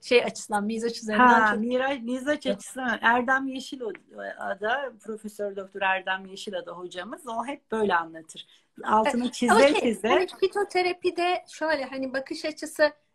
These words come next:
Speaker 1: etken madde yönünden bakıyoruz ya fitoterapide.
Speaker 2: Hı hı hı.
Speaker 1: O yüzden tabii ki hani oradaki
Speaker 2: Ama
Speaker 1: bakış açısına
Speaker 2: mizaçlar
Speaker 1: göre
Speaker 2: açısından o zaman, e, yemeğe konması gerekiyor.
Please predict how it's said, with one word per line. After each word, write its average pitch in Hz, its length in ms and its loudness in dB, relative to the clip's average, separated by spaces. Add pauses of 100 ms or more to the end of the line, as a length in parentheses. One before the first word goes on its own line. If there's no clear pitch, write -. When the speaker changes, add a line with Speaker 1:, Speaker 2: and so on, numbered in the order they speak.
(120)
Speaker 1:
etken 294 400 0
madde 285 300 -2
yönünden 285 500 -4
bakıyoruz 339 580 -2
ya 247 300 -2
fitoterapide. 233 760 -2
Speaker 2:
Hı - 40 4
hı 214 140 0
hı. 240 60 -6 (260)
Speaker 1:
O 269 100 4
yüzden 294 320 2
tabii 269 240 -2
ki - 120 -14
hani 262 320 -8 (180)
oradaki 240 800 -4
Speaker 2:
Ama 240 120 6
Speaker 1:
bakış 311 160 6
açısına 302 280 6
Speaker 2:
mizaçlar 339 240 4
Speaker 1:
göre 330 120 4
Speaker 2:
açısından 294 560 -2
o 302 100 0
zaman, 285 500 0 (380)
e, 220 60 0 (840)
yemeğe 262 600 -4
konması 247 560 -2
gerekiyor. 190 520 0